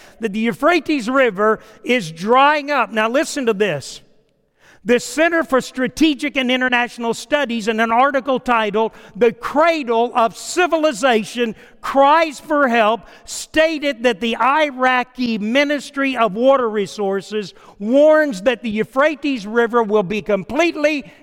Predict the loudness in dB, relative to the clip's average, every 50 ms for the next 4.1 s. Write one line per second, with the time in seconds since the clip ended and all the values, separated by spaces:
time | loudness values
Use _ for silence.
0 | -16 -14 -12 -6 0 2 4 4 6 4 4 2 2 0 0 0 0 0 0 0
1 | -4 -6 -6 -6 -4 -6 -6 -6 -4 -2 0 0 -2 -4 -6 -10 -14 -16 -18 _
2 | _ _ _ _ _ _ _ _ _ _ _ _ _ _ _ _ _ _ _ _
3 | _ _ _ _ _ _ _ _ _ _ _ _ _ _ _ _ -6 -4 -4 -4
4 | -6 -12